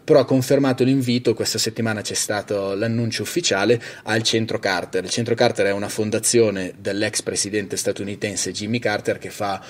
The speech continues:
osservatorio elettorale in diversi paesi dell'America Latina e viene normalmente considerato un osservatore abbastanza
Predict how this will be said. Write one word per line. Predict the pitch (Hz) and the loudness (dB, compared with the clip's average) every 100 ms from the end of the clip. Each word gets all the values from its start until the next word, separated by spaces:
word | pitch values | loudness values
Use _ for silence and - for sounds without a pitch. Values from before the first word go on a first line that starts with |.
| - - | -20 -10
osservatorio | 110 - 113 110 120 | -2 2 2 4 4
elettorale | 117 113 107 107 117 | 2 2 0 2 2
in | 104 | 0
diversi | 101 101 104 | -2 -2 -4
paesi | - 98 104 | -2 -4 -2
dell'America | 98 98 101 104 101 | -4 -4 -6 -4 -4
Latina | 92 92 90 85 - - - | -4 -8 -8 -10 -14 -10 -2
e | |
viene | 120 131 127 127 123 - - | 4 6 6 4 2 -2 -14
normalmente | - 135 123 127 127 127 127 120 120 | -2 2 4 4 6 6 4 4 2
considerato | 117 117 - 120 110 110 120 113 | 2 0 0 2 2 2 2 2
un | 107 104 | 2 -4
osservatore | - 107 104 110 110 | -4 -2 -4 -4 -4
abbastanza | 101 - 107 98 107 | -4 -8 -8 -6 -8